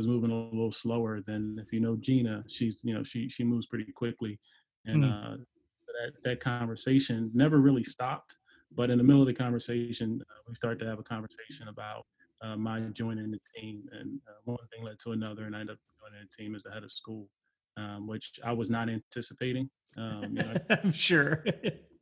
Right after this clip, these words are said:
Speaker 1: <laughs> I just kinda, you know, transitioned to the, into that role. I, yeah, I seem to recall a meeting where I thought I was going for pizza, and a conversation of,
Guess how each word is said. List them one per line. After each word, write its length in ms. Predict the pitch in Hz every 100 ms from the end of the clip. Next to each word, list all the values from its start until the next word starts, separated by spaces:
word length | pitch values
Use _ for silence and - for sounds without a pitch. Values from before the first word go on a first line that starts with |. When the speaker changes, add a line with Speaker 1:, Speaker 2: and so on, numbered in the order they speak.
| - - _ _ _ -
Speaker 1:
<laughs> 420 | - - - -
I 100 | 131 113
just 120 | 123
kinda, 220 | 143 135 123 - _ _ _ _ _ -
you 60 | 117
know, 180 | 110 104 _ -
transitioned 560 | 123 120 113 120 120 110
to 80 | 120
the, 60 | 113 - - 127
into 140 | 117
that 120 | 113 110
role. 220 | 117 113 117
I, 40 | 120 -
yeah, 200 | 113 110
I 300 | 113 _ 110
seem 220 | - 120 117
to 60 | 110
recall 300 | 110 113 113
a 40 | 110
meeting 420 | 117 120 113 110
where 240 | 110 107 - - _ -
I 60 | 120
thought 140 | 120 113
I 0 | 110
was 80 |
going 160 | 104 113
for 120 | - -
pizza, 380 | 139 139 - 110 104 _ _ _ _ _ _ 117
and 180 | 110 110
a 120 | 107
conversation 800 | 123 117 110 120 113 113 110 104 _ _ _ 139
of, 120 | 120